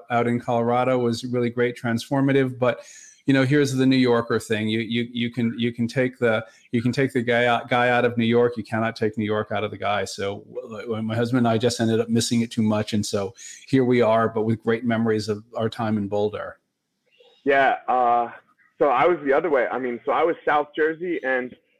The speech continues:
Speaker 2: you're from the city, you know, and I guess
Speaker 1: I'm
Speaker 2: we're
Speaker 1: from the
Speaker 2: gonna
Speaker 1: city.
Speaker 2: go
Speaker 1: I'm
Speaker 2: through
Speaker 1: from Brook-, I'm from Brooklyn of the nineteen seventies, which
Speaker 2: Yeah.
Speaker 1: is very different from,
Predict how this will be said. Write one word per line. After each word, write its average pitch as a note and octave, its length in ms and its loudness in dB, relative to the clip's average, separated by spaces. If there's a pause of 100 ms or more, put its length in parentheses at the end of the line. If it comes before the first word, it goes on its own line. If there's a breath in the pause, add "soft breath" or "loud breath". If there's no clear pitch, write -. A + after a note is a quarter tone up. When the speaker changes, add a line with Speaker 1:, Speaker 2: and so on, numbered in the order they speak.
(180)
Speaker 2:
you're F3+ 140 2
from G3+ 180 -2
the D3+ 80 0 (160)
city, D3+ 320 0 (380)
you B2+ 100 -4
know, C#3 140 0
and C#3 100 -2
I A#2 140 -4
guess - 140 0
Speaker 1:
I'm - 80 4
Speaker 2:
we're F3+ 80 0
Speaker 1:
from A3+ 100 6
the E3+ 60 4
Speaker 2:
gonna - 60 0
Speaker 1:
city. F3 180 4
Speaker 2:
go - 40 2
Speaker 1:
I'm A#3 140 2
Speaker 2:
through D4 140 4
Speaker 1:
from F3+ 280 0
Brook-, E3 460 2
I'm F3+ 260 4
from D#3+ 360 0
Brooklyn D#3+ 480 0
of C3 120 -2
the B2 80 0
nineteen D3+ 500 -2
seventies, C3 1160 -6
which B2+ 180 -4
Speaker 2:
Yeah. A#2 140 0
Speaker 1:
is A#2+ 80 0
very E3 400 0
different C#3+ 680 0 (100)
from, A#2+ 800 -2